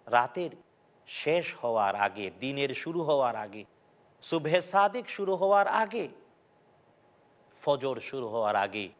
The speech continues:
নিয়তটা নিশ্চিত করতে হবে। তবে নফল রোজা ব্যক্তি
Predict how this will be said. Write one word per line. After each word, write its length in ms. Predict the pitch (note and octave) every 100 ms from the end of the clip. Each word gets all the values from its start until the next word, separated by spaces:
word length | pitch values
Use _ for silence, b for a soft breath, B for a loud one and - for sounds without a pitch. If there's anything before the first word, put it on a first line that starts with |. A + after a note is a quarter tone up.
| _ _ _ -
নিয়তটা 500 | A2 G#2+ G#2 - F#2+
নিশ্চিত 500 | G2 - - G3+ -
করতে 320 | G#2 - G2+
হবে। 340 | F#2+ G#2 A#2+ - _ _ _
তবে 220 | A3 C4
নফল 480 | D#3 A#2+ - C#3+ A2
রোজা 340 | G2 F#2+ - F2+ _ _ _ -
ব্যক্তি 360 | G3 G3 B3